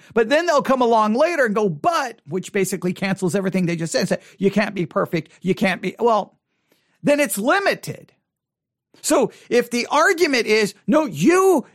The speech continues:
you need to believe that we have limited power," oh, okay, I mean, if you want to fight for limited power,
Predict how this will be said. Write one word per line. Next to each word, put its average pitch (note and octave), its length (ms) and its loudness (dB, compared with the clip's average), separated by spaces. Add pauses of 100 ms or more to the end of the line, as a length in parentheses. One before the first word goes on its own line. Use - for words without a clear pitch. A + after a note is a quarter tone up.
(100)
you F#4 320 4
need F4+ 380 2
to D4 100 0
believe C4 420 -2
that G#3 100 0
we B3+ 160 2
have A#3+ 340 0
limited B3 520 0
power," G3 540 0 (420)
oh, A3+ 160 0 (680)
okay, - 220 0
I F#3+ 60 0
mean, A3 320 2 (320)
if - 240 -2
you D4+ 140 2
want E4 180 4
to D#4 60 -2
fight C#4+ 340 0
for A#3+ 160 2
limited B3 480 0
power, G#3+ 640 0